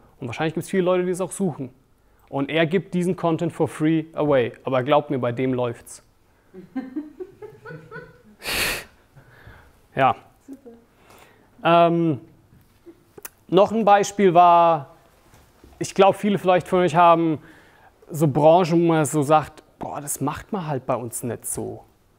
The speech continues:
Speaker 1: Ja. Ja, es ist, es ist, es kommt ganz komisch, wenn man das bei uns so macht. Und es ist lustig, weil, äh, meine Freundin und ich, ja, meine Freundin ist Ärztin und sie sagt, "Ey, du,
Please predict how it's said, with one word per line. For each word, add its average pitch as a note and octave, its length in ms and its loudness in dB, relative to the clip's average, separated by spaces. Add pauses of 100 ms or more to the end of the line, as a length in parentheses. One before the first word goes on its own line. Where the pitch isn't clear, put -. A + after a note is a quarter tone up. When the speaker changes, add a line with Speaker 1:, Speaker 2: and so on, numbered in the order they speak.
Speaker 1:
Ja. B2 180 -8 (1800)
Ja, C#3 220 -6
es D3 140 -4
ist, F3 260 -6
es D3+ 260 -4
ist, C#3+ 280 -8
es - 80 -10
kommt G3+ 180 2
ganz A#3 240 0
komisch, E4 400 2
wenn G3+ 100 2
man D#3 120 0
das C#3+ 80 -6
bei - 100 2
uns B2 220 -2
so C3 80 -2
macht. - 420 -8 (340)
Und D#3+ 80 2
es D3+ 60 4
ist D3+ 60 0
lustig, C4+ 680 4
weil, D#3+ 440 4
äh, D3 420 4 (800)
meine D3+ 200 4
Freundin F3+ 300 4
und F3 60 2
ich, A3+ 300 2
ja, D#3+ 220 4
meine E3+ 180 2
Freundin E3+ 300 0
ist D#3+ 100 -4
Ärztin G#3+ 600 -2 (320)
und C#3+ 100 -2
sie D#3 80 2
sagt, D#3+ 260 -2
"Ey, B2 120 -8
du, A#2 80 -8